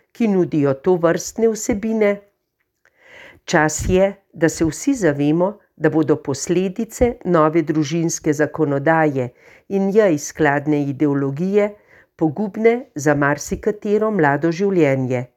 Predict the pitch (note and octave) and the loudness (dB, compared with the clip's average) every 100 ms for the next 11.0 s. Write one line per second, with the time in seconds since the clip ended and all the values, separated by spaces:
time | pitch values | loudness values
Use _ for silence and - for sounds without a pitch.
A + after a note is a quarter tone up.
0 | _ _ _ _ - _ - - - A#3+ | _ _ _ _ -20 _ -4 -4 -2 -2
1 | B3+ C4+ - C4 - F3 D#3 C#3+ D3+ D3+ | 0 0 0 0 0 0 2 4 4 4
2 | D#3+ E3 D#3 D#3 E3 D3+ C#3+ - E3 F3+ | 2 2 2 2 0 0 -2 0 0 2
3 | F3+ F#3+ _ _ - D3+ D3+ D3 G3+ A3+ | 0 -2 _ _ -2 2 2 -2 -4 -2
4 | B3 A3+ G#3+ G#3+ G3 - - - C3+ - | 0 0 0 0 0 -2 -8 -8 -8 -6
5 | - D3+ D#3+ - G3+ G3+ - _ _ - | 0 2 2 -2 -6 -6 -12 _ _ -4
6 | D3 C#3+ D3 C#3 - D#3 D#3+ E3+ F#3 - | 0 2 0 -2 2 2 2 0 -4 -6
7 | A#3 - C#3 D3 E3 F3+ G3 D3+ C3+ - | -10 -2 0 2 0 0 0 0 0 -2
8 | F3+ E3 G3+ F3 C#3 C3 C3 B2 B2+ _ | -6 -4 -2 2 2 2 -2 -4 -6 _
9 | _ _ _ _ _ _ - E3 D#3 - | _ _ _ _ _ _ -2 2 2 2
10 | D3+ D3 F#3+ G#3+ A3+ A3+ - A3 G3 C3+ | 0 0 0 0 0 -2 -4 -2 -2 -4